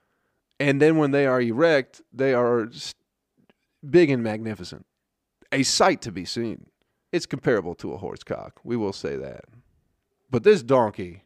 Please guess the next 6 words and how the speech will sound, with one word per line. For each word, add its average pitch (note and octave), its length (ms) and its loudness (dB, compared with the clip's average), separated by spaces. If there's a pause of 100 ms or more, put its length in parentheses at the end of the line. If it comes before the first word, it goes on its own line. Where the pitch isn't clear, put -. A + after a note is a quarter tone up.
(760)
wants D#3 220 2
to F#2+ 100 -8
fuck - 300 -2
this A#2 160 -8
camel. G2+ 400 -14 (720)
And F3 480 0